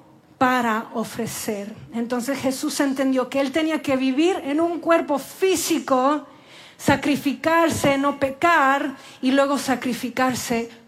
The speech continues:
en muerte para po-, poder remover esa parte de nuestra relación con Dios, para que pudiéramos tener esa conexión íntima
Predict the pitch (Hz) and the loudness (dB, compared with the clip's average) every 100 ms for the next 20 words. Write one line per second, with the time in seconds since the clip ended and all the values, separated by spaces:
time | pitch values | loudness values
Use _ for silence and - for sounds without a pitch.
0 | _ _ 302 214 202 226 294 302 277 233 | _ _ -4 -2 -2 2 2 2 0 -4
1 | 220 220 254 262 254 269 269 285 - 269 | -4 -2 -2 -2 -2 0 0 0 2 4
2 | 285 311 370 - - - 254 320 302 302 | 4 4 2 -2 -12 -6 2 4 4 4
3 | 320 349 392 392 - 349 339 - 339 330 | 4 4 2 0 -2 0 2 2 -2 -2
4 | - 320 320 302 - 226 226 226 - _ | 2 4 4 0 -4 -4 -4 -8 -14 _
5 | _ 220 247 254 254 - 269 254 262 - | _ -2 0 2 -2 -2 -4 -4 -8 -16
6 | - - 240 226 - - 220 208 226 - | -16 -2 0 0 -2 -4 -4 -4 -8 -2
7 | 262 262 285 320 254 - - 262 262 269 | 0 2 2 2 0 -4 -2 -2 -2 -4
8 | - 320 349 381 359 330 - 294 294 277 | -2 0 2 2 0 -2 -2 -2 0 -2
9 | - 262 277 269 262 240 226 - 254 240 | -6 -6 -4 -4 -4 -4 -8 -4 -4 -4
10 | 226 - - _ - 277 269 247 233 214 | -8 -12 -20 _ -4 -2 -2 -2 -2 -4